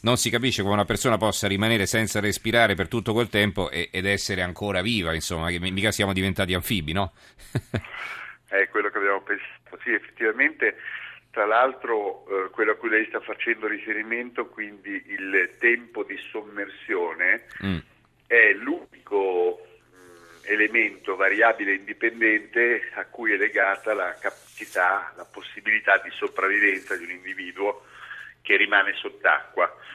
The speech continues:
Speaker 2: senza andare appunto a definire la temperatura dell'acqua e altro. E quindi neanche
Speaker 1: Però scusi, se io
Speaker 2: motivo
Speaker 1: rimango senza respirare, eh, anche, anche due minuti muoio, no?
Speaker 2: Certo.
Speaker 1: Perché, eh,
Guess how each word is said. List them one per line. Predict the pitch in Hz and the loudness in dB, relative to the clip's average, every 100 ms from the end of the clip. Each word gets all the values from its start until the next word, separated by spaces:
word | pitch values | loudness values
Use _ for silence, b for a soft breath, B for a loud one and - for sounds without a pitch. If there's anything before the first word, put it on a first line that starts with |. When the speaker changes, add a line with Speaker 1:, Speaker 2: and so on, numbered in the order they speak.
| B - | B -6
Speaker 2:
senza | 107 104 101 | -6 0 0
andare | 92 87 90 90 | 2 2 4 2
appunto | 85 - 95 90 | 0 -4 -14 -6
a | 85 | -6
definire | 82 - 87 90 87 | -6 -10 -6 0 2
la | 85 | 2
temperatura | 85 - 85 85 90 | -4 -2 -2 -2 -4
dell'acqua | 87 90 85 82 - 87 78 - | -4 -2 -2 -2 -4 -6 -4 -4
e | 82 | -4
altro. | 73 71 - - 76 B B B B B _ | -4 -4 -8 -12 -14 B B B B B _
E | - | -12
quindi | - 107 104 95 - _ - - | -4 -4 -2 -4 -6 _ -20 -16
neanche | 104 120 | -8 -2
Speaker 1:
Però | 165 | 0
scusi, | - 135 98 | 2 2 2
se | 95 | 2
io | 110 | 4
Speaker 2:
motivo | 117 | 6
Speaker 1:
rimango | 123 123 110 | 6 4 2
senza | 120 117 120 | 2 2 2
respirare, | 110 - 110 117 131 110 92 78 | 0 0 2 4 6 4 2 0
eh, | 82 87 87 | -2 -4 0
anche, | 92 104 110 | 0 0 0
anche | 104 101 107 | 0 0 0
due | 107 | 2
minuti | 107 117 170 110 87 78 71 | 2 2 2 0 -2 -2 -4
muoio, | 80 117 80 71 | 0 0 0 -2
no? | 95 | -4
Speaker 2:
Certo. | - 85 80 | -4 -6 -8
Speaker 1:
Perché, | - | -10
eh, | 76 | -12